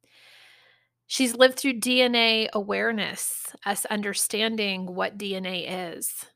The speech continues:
the end of racial segregation, Castro taking over Cuba, the J F K assassination, Martin Luther King assassination,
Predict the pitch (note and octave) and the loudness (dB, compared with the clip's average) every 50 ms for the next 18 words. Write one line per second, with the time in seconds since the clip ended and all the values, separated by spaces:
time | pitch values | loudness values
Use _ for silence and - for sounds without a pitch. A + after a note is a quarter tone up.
0 | _ _ _ _ _ _ _ _ _ _ F#3+ A3 A3 - _ _ G3+ G#3 G#3 G3+ | _ _ _ _ _ _ _ _ _ _ -10 -10 -10 -10 _ _ 0 0 2 2
1 | G#3 A3+ A#3+ C#4 D#4+ D#4+ - _ _ _ _ _ - F#3+ F3+ F3+ F#3 F#3 F3+ F3+ | 0 -2 -2 -2 -2 -4 -4 _ _ _ _ _ -4 -4 -4 -4 -6 -6 -6 -4
2 | F3 - F#3+ F#3+ F#3 - - F3+ F3+ F#3 F#3 F3+ F3+ E3+ F#3 G#3 - - - F#3 | -4 -6 -8 -8 -10 -8 -8 -8 -8 -8 -10 -10 -8 -8 -6 -6 -6 -6 -8 -10
3 | G#3 A#3+ A#3 - _ _ _ _ _ _ _ _ - - - - - - - - | -10 -12 -14 -16 _ _ _ _ _ _ _ _ -18 -16 -16 -20 -20 -20 -20 -20
4 | _ _ _ - - G#3 G3+ G#3+ - - - - G3+ F#3+ F3+ F3 F#3+ A#3 A3 - | _ _ _ 0 4 4 4 4 2 -2 -4 -2 -2 -2 -2 -4 -6 -10 -12 -12
5 | - G#3+ G3+ - G3+ G3 - - G3+ G3+ G3+ G3 G3 - - - G3 F#3+ F#3+ F3+ | -12 -12 -10 -8 -8 -8 -6 -6 -8 -6 -8 -10 -10 -10 -8 -6 -6 -4 -2 -2
6 | D#3 D#3+ F3+ - _ _ _ _ _ _ _ _ _ _ - G#3+ G#3+ F#3+ G3 G#3+ | -2 -2 -6 -10 _ _ _ _ _ _ _ _ _ _ -4 -4 -4 -2 0 0
7 | G3+ G3 G3 G3 G3 - - - G3 F3+ F#3 F#3+ F#3 - - F#3 F#3 G3+ - - | 0 0 0 -2 -4 -6 -8 -4 -2 -2 -2 -2 -4 -6 -8 -8 -8 -8 -10 -10
8 | G#3 G3+ G3 G3 F#3+ - - F#3+ F3+ F#3+ A3 A3 _ _ _ _ _ _ _ _ | -10 -10 -8 -6 -8 -8 -8 -8 -12 -12 -14 -16 _ _ _ _ _ _ _ _
9 | _ _ _ _ _ _ - G3+ G#3 - G#3+ G#3 G#3 - G#3 G3+ - - - G3 | _ _ _ _ _ _ -2 -2 -2 -2 -4 -8 -6 -6 -8 -10 -8 -6 -6 -4
10 | G3+ G#3 G3+ G3+ - - D#3+ F3 - - G#3 F#3+ F#3+ F#3+ G3+ - - A3 G#3+ G#3+ | -4 -4 -6 -6 -4 -4 -4 -4 -4 -8 -10 -10 -10 -8 -6 -6 -8 -8 -10 -12
11 | A#3 A#3+ A#3 | -12 -14 -14